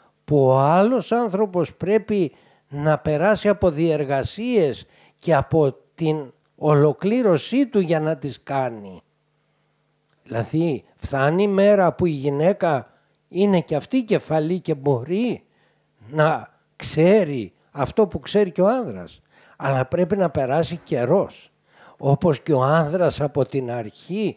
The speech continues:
δεν μπορεί τα αισθήματά του να τα διοχετεύει σωστά.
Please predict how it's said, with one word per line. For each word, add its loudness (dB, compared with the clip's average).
δεν -2
μπορεί 0
τα -2
αισθήματά 0
του -6
να -4
τα -4
διοχετεύει -2
σωστά. -12